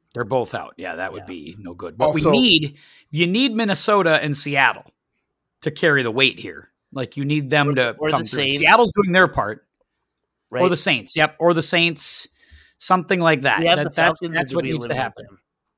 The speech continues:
Speaker 1: What's
Speaker 3: I
Speaker 1: that?
Speaker 3: will say
Speaker 2: Do we still have the Falcons or not?
Speaker 1: Falcons we still have. They're not
Speaker 2: Okay.
Speaker 1: eliminated yet.
Speaker 2: So we have a lot of options there. We just need,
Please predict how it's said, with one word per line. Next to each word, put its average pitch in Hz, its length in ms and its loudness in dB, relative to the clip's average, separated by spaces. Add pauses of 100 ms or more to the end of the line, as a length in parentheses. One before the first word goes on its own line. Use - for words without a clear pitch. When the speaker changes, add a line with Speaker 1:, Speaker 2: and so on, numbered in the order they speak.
(520)
Speaker 1:
What's 151 200 0
Speaker 3:
I 220 80 10
Speaker 1:
that? 226 80 4
Speaker 3:
will 175 100 2
say 160 220 -2 (800)
Speaker 2:
Do 131 60 -12
we 139 60 -6
still 180 200 0
have 180 160 4
the 160 60 -10
Falcons 139 520 -6
or 113 80 -12
not? 104 260 -18 (280)
Speaker 1:
Falcons 185 480 4
we 185 80 2
still 180 180 0
have. 117 240 2
They're 117 100 -4
not 131 180 2
Speaker 2:
Okay. 131 40 -4
Speaker 1:
eliminated 113 420 -10
yet. - 200 -20
Speaker 2:
So - 140 -10
we 254 40 4
have 285 80 4
a 262 60 -10
lot 180 200 4
of 135 60 2
options 120 520 -6
there. 107 140 -12
We 131 120 -10
just 190 240 -14
need, 160 320 -8